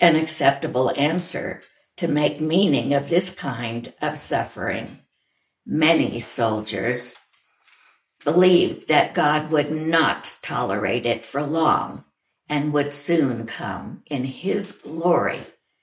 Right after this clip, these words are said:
to set the world straight. Jesus, his disciples, Paul and his followers, and many others of their time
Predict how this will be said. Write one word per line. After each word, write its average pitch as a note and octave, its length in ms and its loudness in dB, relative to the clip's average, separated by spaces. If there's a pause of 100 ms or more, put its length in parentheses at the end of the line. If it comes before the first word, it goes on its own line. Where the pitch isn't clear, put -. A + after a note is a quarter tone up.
(180)
to G2 120 -8
set D#3 600 -4
the A2 120 -2
world A#2 580 0 (180)
straight. - 720 -8 (1900)
Jesus, - 840 -2 (120)
his D#3 300 -2
disciples, - 680 -4
Paul B2+ 440 0
and B2+ 140 0
his D#3 240 -2
followers, C3 600 -2
and C#3+ 240 0
many F#3 340 2
others - 420 -6
of A#2+ 180 -2
their C3+ 240 0
time A2+ 480 -6